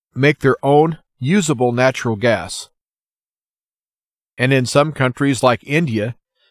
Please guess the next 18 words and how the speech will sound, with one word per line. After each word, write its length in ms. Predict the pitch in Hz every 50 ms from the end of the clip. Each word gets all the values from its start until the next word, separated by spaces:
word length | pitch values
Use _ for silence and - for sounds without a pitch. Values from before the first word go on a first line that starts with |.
| _ _ -
they 180 | 117 139 165
pipe 340 | - - 143 143 139 - -
it 80 | - -
right 240 | 120 123 135 139
into 180 | 139 135 127 120
their 160 | 113 113 113
house. 500 | 107 147 165 151 104 92 - - - - _ _
They 160 | - 113 113
make 260 | 107 117 127 135 - 151
it 100 | 131 -
in 60 | 117
their 120 | 117 113
backyard 600 | 101 120 123 127 120 - - 117 104 107 135 156 123
and 180 | 104 92 -
pipe 240 | - 110 113 113 -
it 80 | - -
right 260 | 127 123 123 123 120
in. 320 | 131 131 107 87 92 98